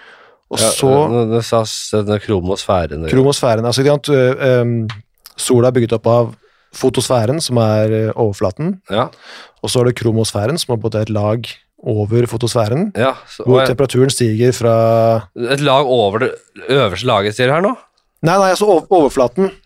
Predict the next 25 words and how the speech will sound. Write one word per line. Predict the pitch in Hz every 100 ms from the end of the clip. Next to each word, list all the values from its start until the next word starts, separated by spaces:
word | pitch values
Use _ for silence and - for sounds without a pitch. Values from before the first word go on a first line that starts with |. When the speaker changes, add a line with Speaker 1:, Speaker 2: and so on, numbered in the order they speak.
| -
Speaker 2:
Ja. | 131
Speaker 1:
ikke | 127
sant? | 151 165 -
Det, | 147 147 147
det | 147
er |
fotosfæren. | 151 147 139 107 104
Speaker 2:
Ja. | 107 98 - _ _ _
Speaker 1:
Samme | - 156 123
som | 135 151
overflaten | 151 123 117 113
på | 127
jorda. | 113 143
Speaker 2:
Ja, | 123 113
ikke | 107 107
sant. | 90 -
Speaker 1:
Sant? | 151 -
Og | 151
jorda | 135 120 156
har | 151 123
du |
troposfære | 120 - 123 - 123 131 120 98 104 113
Speaker 2:
Ja, | 110 135
ja. |
Speaker 1:
og | 135